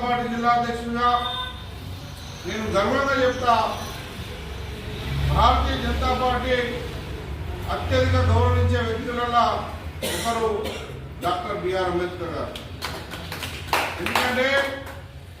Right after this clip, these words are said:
ఆనాడు జనసంఘ్ వారికి ఎంపీ పోటీ చేసినప్పుడు జనసంఘ్ పార్టీ సపోర్ట్ చేయడం జరిగింది. వారి,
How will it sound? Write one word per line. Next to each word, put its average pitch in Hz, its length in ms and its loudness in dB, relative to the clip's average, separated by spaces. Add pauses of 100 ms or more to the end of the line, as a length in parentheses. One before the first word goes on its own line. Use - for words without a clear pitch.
(200)
ఆనాడు 262 380 2 (720)
జనసంఘ్ 277 560 -2
వారికి 247 320 0 (100)
ఎంపీ 277 260 -2 (340)
పోటీ 220 280 -2
చేసినప్పుడు 240 500 0 (140)
జనసంఘ్ 226 440 -2
పార్టీ 233 340 2 (840)
సపోర్ట్ 226 380 -2
చేయడం 214 300 -2
జరిగింది. 190 360 0 (100)
వారి, - 280 2